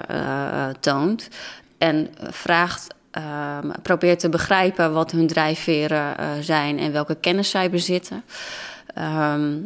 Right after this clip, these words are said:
en dan op basis daarvan met je team aan de slag, eh, te gaan. Ehm, eh, ja, en, en da-, en dat is het,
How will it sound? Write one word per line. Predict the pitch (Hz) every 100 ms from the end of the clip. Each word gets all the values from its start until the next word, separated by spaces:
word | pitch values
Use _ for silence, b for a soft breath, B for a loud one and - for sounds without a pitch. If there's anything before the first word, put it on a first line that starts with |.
| - - -
en | - 156
dan | 156 160 156 -
op | 160
basis | 151 151 160 160
daarvan | 160 156 165 165 156 151
met | 156 151
je | -
team | 196 180
aan | - 147
de | 147
slag, | - 196 208 - -
eh, | 156 151 - 143 147 147 143 139
te | -
gaan. | - 151 127 123 123 - - _ _ _ _ _ _ - B B B B B B B
Ehm, | - 156 156 147 147 143 147 - - _ _ _ _
eh, | - - - -
ja, | 196 165 147 - -
en, | - 170 165 -
en | 131 156
da-, | 151
en | - - 151 -
dat | 170 170
is | 170
het, | 175 -